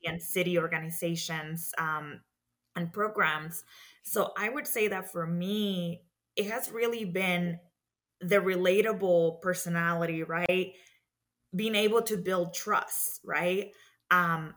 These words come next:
I would say I grew up in an immigrant neighborhood. Um, everybody that I lived around when I moved to the States was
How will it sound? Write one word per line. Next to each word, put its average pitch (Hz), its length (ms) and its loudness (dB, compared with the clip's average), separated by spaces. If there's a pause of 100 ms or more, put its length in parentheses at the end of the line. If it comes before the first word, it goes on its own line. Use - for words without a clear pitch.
I 185 160 6
would 196 180 6
say 180 600 2 (340)
I 180 160 4
grew 190 240 4
up 180 220 4
in 185 120 0
an 170 220 -2
immigrant 175 640 -2
neighborhood. 170 760 2 (100)
Um, 160 280 -2 (160)
everybody 190 360 4
that 180 160 4
I 170 80 6
lived 170 360 2
around 170 380 2
when 170 140 0
I 165 80 0
moved 170 280 -2
to 180 80 -4
the 170 120 -2
States 170 480 -2
was 165 180 -6